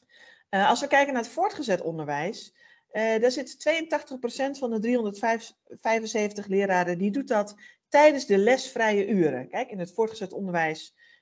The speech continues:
eh, heb je niet van 's ochtends tot 's middags achter elkaar les. Soms heb je uren tussendoor. Nou,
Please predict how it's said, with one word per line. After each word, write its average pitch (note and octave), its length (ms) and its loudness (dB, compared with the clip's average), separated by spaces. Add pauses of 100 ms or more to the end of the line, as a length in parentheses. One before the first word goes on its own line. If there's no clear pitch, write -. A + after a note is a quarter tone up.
(140)
eh, D#3 360 -4
heb E3+ 220 -4
je F3 100 -4
niet B3 460 2 (560)
van F3 180 -2
's - 80 -6
ochtends F3 460 0
tot E3 160 -8
's - 60 -14
middags E3 380 -4
achter E3 340 -8
elkaar C#3+ 320 -8
les. - 640 -4
Soms A#3+ 340 -2
heb F3 140 -2
je - 120 -14
uren D#3+ 440 -2 (120)
tussendoor. G3+ 680 2
Nou, F#3 180 -4